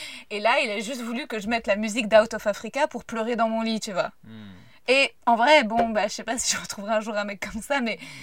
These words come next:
Speaker 1: c'est, c'est, c'est, euh, c'était, tu, tu vois, c'était quand
Speaker 2: Ouais.
Speaker 1: même cool, en vrai.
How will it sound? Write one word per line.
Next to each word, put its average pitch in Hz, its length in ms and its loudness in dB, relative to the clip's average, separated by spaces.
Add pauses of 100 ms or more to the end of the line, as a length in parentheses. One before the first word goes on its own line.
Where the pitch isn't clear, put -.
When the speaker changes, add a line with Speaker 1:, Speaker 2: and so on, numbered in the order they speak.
(140)
Speaker 1:
c'est, 262 340 -2
c'est, 220 520 -4
c'est, 208 580 -6
euh, 196 140 0
c'était, 208 640 -8 (160)
tu, - 80 -16 (240)
tu - 120 -12
vois, 220 200 4
c'était 247 220 -6
quand 269 100 2
Speaker 2:
Ouais. 277 100 0
Speaker 1:
même 320 120 -6
cool, 349 240 -2
en 240 100 0
vrai. 208 200 0